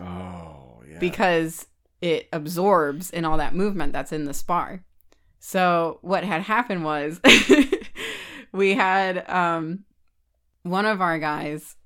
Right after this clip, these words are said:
Speaker 2: splatlining, and he's a bit heavier, and we forgot to do the whole
Speaker 1: Oh, jeez.
Speaker 2: line tightening thing, and we were coming into dock,
Speaker 1: <laughs>
Speaker 2: and he goes for it, and all of his,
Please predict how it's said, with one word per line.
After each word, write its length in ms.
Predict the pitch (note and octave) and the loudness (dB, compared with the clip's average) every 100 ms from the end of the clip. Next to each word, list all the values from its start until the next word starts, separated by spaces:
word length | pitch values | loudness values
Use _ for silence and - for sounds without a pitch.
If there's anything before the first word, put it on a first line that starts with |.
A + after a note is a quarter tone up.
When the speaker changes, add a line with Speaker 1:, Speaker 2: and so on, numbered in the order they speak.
| - - | -20 -20
Speaker 2:
splatlining, 920 | - F#3 F3+ D3+ D3+ D3+ C#3+ D3 E3 - _ _ _ _ _ _ | -10 -2 0 0 -6 -6 -8 -10 -12 -16 _ _ _ _ _ _
and 640 | E3+ D#3+ D#3+ D#3 D#3 D#3+ - _ _ | -4 -2 -2 -2 -6 -8 -16 _ _
he's 240 | G3 G3 E3+ - - | -6 -6 -6 -12 -8
a 80 | F#3 | -4
bit 180 | G3+ F#3+ | -2 -2
heavier, 720 | G#3+ G3 F3+ E3+ F#3 D#3+ G3 _ _ - | 0 -2 -2 -4 -4 -6 -8 _ _ -12
and 100 | D#3+ | -6
we 80 | E3 | -6
forgot 440 | E3+ E3 F3 - | -6 -4 -4 -4
to 100 | - | -8
do 400 | F#3 G3 F#3 F#3 | -4 -2 0 -2
the 140 | F3+ F3+ | -4 -2
whole 580 | G3+ F#3+ F#3+ F#3 F#3 - | 2 2 2 0 -2 -8
Speaker 1:
Oh, 60 | |
jeez. 260 | D#3+ - F3 | -14 -10 -2
Speaker 2:
line 380 | F#3 F#3 F#3 G3 | 0 2 0 -2
tightening 500 | - E3+ D#3+ D#3 D#3 | -2 -4 -4 -6 -4
thing, 440 | D#3 D3+ D3 E3+ - - - - | -4 -4 -4 -6 -12 -20 -14 -2
and 100 | E3+ | 2
we 80 | E3+ | 2
were 100 | D#3 | 0
coming 380 | - E3+ F#3 | 0 0 2
into 200 | G#3 A3+ A3+ | 0 0 2
dock, 580 | C4 B3 F3 F#3 - - - - - | 6 6 6 0 -8 -20 -20 -20 -18
Speaker 1:
<laughs> 400 | - F#3+ G3 - | -10 -8 -8 -6
Speaker 2:
and 580 | F3 E3+ E3+ E3 D#3+ D#3+ | -2 2 4 4 2 0
he 160 | D#3+ F3 | 0 2
goes 320 | G3+ C#4+ F#4 | 4 6 4
for 280 | - G3+ F3 | 4 6 6
it, 280 | F3 F3+ - - - - _ _ _ _ _ _ _ | 4 0 -6 -20 -20 -20 _ _ _ _ _ _ _
and 400 | F3 F3 E3 D#3+ | -2 0 2 0
all 280 | - F3 F#3 | -2 0 0
of 120 | G3 | 0
his, 360 | G3 G3+ G#3 - | 0 -2 -4 -10